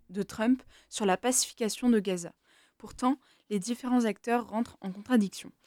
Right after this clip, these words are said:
Alors que l'autorité palestinienne, euh, demande rapidement le déploiement de la force internationale prévue, le Hamas refuse toute entrée sur le territoire qui pourrait bafouer les libertés humaines.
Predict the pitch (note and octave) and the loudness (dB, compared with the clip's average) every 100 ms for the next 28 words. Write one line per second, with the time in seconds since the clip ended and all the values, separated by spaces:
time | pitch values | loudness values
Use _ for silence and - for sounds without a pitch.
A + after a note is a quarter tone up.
0 | - - - F#3+ A#3+ - A#3+ G#3 B3+ D4+ | -20 -20 6 12 12 12 10 10 10 10
1 | C4+ - C#4 A3 A3+ - G3+ G3+ G#3+ A#3+ | 10 10 6 8 6 4 4 8 12 12
2 | - - - _ F3+ E3+ F#3+ A#3 A3+ A3+ | 10 -14 -20 _ 6 8 12 12 12 10
3 | B3+ - A#3 B3 F#3+ A#3 - G#3+ A#3+ A#3 | 6 8 10 12 10 4 6 8 10 10
4 | F3 - A#3+ - - A#3+ A3+ G#3 - F3+ | 6 2 -2 -2 0 4 4 4 2 -4
5 | F3 - G#3+ F#3+ F#3 C4+ _ - - _ | -4 -4 0 0 0 -8 _ -20 -20 _
6 | F#3+ F#3+ - A3+ A#3 D4 - A3+ - C#4 | 12 12 12 12 12 10 6 2 2 -2
7 | - C#4 C4 A3 - B3+ G3 F3+ B3 A3 | 0 0 2 2 0 -2 0 2 4 2
8 | - A#3 - F#3+ - B3 G#3 G3 - A3+ | 6 4 4 -12 2 4 8 6 6 2
9 | A3 F#3+ A#3 G#3 - A#3+ G#3 E3 - | 4 10 12 10 4 6 6 6 -2